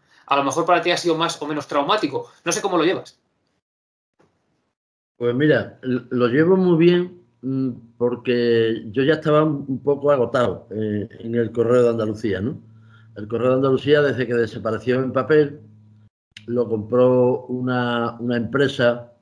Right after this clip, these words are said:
Speaker 2: que lo, lo utilizó en su beneficio, como es lógico, un, un empresario, Morera y Vallejo, salvó al periódico, es verdad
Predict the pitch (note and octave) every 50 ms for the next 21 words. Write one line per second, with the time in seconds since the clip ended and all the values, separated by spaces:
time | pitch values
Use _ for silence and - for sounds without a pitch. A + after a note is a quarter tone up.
0 | _ _ _ _ _ _ _ _ _ _ _ _ _ _ _ _ _ _ _ -
1 | A#2+ A2+ A2+ A2+ A2+ A2 A2+ A#2 A#2 A#2 A#2 A#2 A#2 A#2 A2+ A#2+ A#2 A2 G#2+ -
2 | - A#2+ B2 B2 A#2 - A#2 A2 A2 A2 G#2+ - D#3 D3 C#3+ B2 C#3 C#3 C#3 A2+
3 | G2 G2+ G2+ A2 A#2+ C3 B2 B2+ B2 A#2+ C#3 D#3+ E3+ - - G#2 G2 - - G#2+
4 | G#2+ G#2+ G#2 - A2+ A2+ A2+ A2 G#2 G#2+ A2 G#2+ - C3 A#2+ A#2+ A#2+ C3 D3 D3
5 | - - G#2 A2 A2+ A#2+ A#2 A#2 A#2 A2+ A2+ A#2 A2 A2 A2 A2+ C3 C#3 C3 C3
6 | D3+ - - - _ _ _ _ _ _ _ _ _ _ _ _ _ _ - -
7 | - B2 A2+ G2+ A2 B2 C3 C3 G#2 C3 B2+ B2 C3 C3 C3 C#3 C#3 D3 E3 D#3+
8 | - - - A2+ A#2 A#2 A#2 B2 C#3+ F3 F3 - -